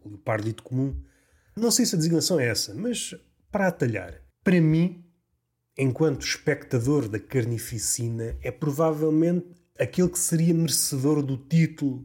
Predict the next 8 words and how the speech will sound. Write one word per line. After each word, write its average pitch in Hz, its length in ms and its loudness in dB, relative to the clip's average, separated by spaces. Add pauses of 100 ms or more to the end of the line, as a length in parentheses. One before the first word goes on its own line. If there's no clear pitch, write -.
(300)
Rei 131 300 2
da 123 140 -2
Selva. 95 560 -2 (600)
E 107 100 0
agora 123 220 4
recuando 120 420 -4
um 127 100 -4
pouco, 175 460 -2